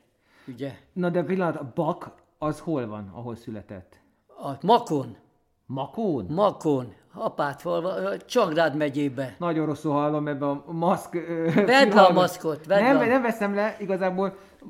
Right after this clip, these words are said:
Speaker 2: Bakot értettem, gondolom,
Speaker 1: Nem,
Speaker 2: hogy hol van.
Speaker 1: Makón.
Speaker 2: Aha, jó, ez az én ha-,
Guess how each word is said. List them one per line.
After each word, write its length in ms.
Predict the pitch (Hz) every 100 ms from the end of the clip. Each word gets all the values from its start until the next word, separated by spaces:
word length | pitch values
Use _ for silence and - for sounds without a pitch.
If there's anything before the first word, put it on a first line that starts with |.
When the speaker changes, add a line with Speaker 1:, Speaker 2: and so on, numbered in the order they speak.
| 180
Speaker 2:
Bakot 360 | 160 214 - 151
értettem, 500 | 147 - 147 147 165
gondolom, 240 | 165 180
Speaker 1:
Nem, 80 | 143
Speaker 2:
hogy 100 | 147
hol 140 | 151 160
van. 100 | 170
Speaker 1:
Makón. 600 | 208 247 247 190 160 139
Speaker 2:
Aha, 260 | 127 143 190
jó, 120 | 175
ez 100 | 160
az 100 | 160
én 160 | 165
ha-, 100 | 151